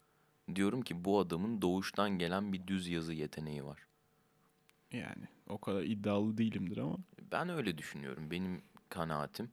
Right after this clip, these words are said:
Speaker 2: Ya ben küçükken işte, şimdi de zaten geldin bizim eve, gördün ortamı. Sana anlattığım şey böyle sanki on iki yaşındaymışım da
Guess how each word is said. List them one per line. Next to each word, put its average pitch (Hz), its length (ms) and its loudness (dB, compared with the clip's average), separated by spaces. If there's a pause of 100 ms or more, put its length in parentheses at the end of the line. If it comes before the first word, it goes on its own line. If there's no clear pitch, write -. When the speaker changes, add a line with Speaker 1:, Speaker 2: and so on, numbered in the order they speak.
(320)
Speaker 2:
Ya 117 220 0
ben 123 200 0
küçükken - 580 -4 (920)
işte, - 440 -4
şimdi 120 360 -2
de 131 80 2
zaten 117 480 2 (680)
geldin 110 500 0
bizim 107 220 2
eve, 110 280 6 (260)
gördün 110 440 4
ortamı. 113 540 -2 (220)
Sana 120 240 -2
anlattığım 120 540 2
şey 139 300 2
böyle 117 420 4
sanki 117 480 -2 (220)
on 127 140 6
iki 131 180 2
yaşındaymışım 123 640 2
da 135 140 4